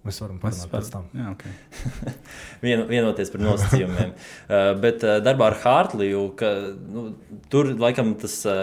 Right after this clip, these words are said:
Speaker 3: tas vārds nianses visu laiku ir, ā, nonstopā no rīta līdz vakaram. <laughs>
Speaker 1: Ā, jā, jā, ļoti interesanti,
Speaker 2: Mums te pirms
Speaker 1: ļoti
Speaker 2: tam bija
Speaker 1: daudz.
Speaker 2: diskusija, cik daudz darbu, da-, laika, laiku darbā tu pavadīji, kad bija Hartlīs? Nu,
Speaker 3: Jā,
Speaker 2: tā kā da-, darbā
Speaker 3: Hartlīs agri
Speaker 1: tā kā
Speaker 3: laikam halē
Speaker 2: Bet
Speaker 3: ieradās.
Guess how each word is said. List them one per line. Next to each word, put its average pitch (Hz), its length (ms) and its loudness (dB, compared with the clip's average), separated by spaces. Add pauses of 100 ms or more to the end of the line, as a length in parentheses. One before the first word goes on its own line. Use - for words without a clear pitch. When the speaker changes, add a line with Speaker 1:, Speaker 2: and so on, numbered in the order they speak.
Speaker 3:
tas - 220 -6
vārds 120 240 2
nianses 117 480 0
visu 104 160 -6
laiku 107 320 2
ir, 92 100 -6
ā, 92 120 -2 (120)
nonstopā 101 440 -2
no 95 140 -4
rīta 101 240 -2
līdz 95 120 -6
vakaram. 95 440 -4
<laughs> - 40 -10 (380)
Speaker 1:
Ā, 113 400 -6
jā, 90 240 -4 (160)
jā, 92 180 -12 (160)
ļoti 98 360 -2
interesanti, 92 400 -6
Speaker 2:
Mums 147 120 4
te 147 80 4
pirms 123 200 2
Speaker 1:
ļoti - 40 -14
Speaker 2:
tam 120 160 2
bija 110 80 -2
Speaker 1:
daudz. 123 80 0
Speaker 2:
diskusija, - 300 -10
cik - 140 -4
daudz 117 280 -2
darbu, 95 400 -8
da-, 92 180 -8
laika, 92 380 -10 (120)
laiku 95 320 -8
darbā 87 340 -6
tu - 100 -20
pavadīji, 82 400 -10
kad 85 160 -16
bija 85 240 -16
Hartlīs? 87 480 -16 (400)
Nu, - 60 -16
Speaker 3:
Jā, 104 100 -2
Speaker 2:
tā 95 80 2
kā 92 120 2
da-, 104 200 0
darbā 113 160 4
Speaker 3:
Hartlīs 131 320 0
agri 113 380 0
Speaker 1:
tā 95 80 -2
kā 92 80 -2
Speaker 3:
laikam 98 300 -6
halē 95 340 -2
Speaker 2:
Bet 95 100 -4
Speaker 3:
ieradās. 90 480 -6